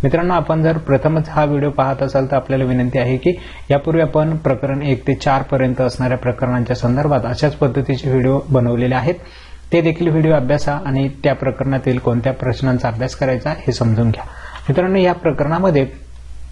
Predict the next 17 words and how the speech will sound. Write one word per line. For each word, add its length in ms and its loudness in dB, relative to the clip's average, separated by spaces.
पहिला 220 4
प्रश्न 300 0
आपल्याला 320 0
अभ्यासायचा 540 0
आहे, 100 0
बाजाराचे 480 0
वर्गीकरण 520 0
स्पष्ट 320 -4
करा. 200 0
बाजाराचं 600 2
वर्गीकरण 600 2
दिलेलं 280 2
आहे, 140 0
तर 120 -2
बाजाराचं 460 0
वर्गीकरण 600 0
अभ्यासा. 360 0